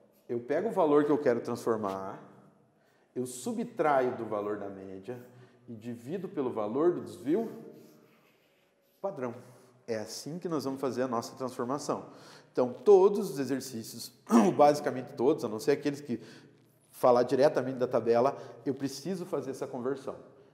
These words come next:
E aqui a ideia é simples, eu tenho cem e tenho dez,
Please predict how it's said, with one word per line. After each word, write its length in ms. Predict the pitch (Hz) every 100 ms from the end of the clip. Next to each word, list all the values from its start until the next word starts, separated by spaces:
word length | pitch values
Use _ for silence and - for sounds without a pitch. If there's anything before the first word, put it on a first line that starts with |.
| _
E 80 | 226
aqui 240 | 185 - 147
a 40 |
ideia 260 | 139 139 160
é 40 |
simples, 480 | - 143 104 85 90
eu 80 | 95
tenho 200 | 104 110
cem 340 | - 131 147
e 40 |
tenho 200 | 147 170
dez, 420 | 160 160 160 170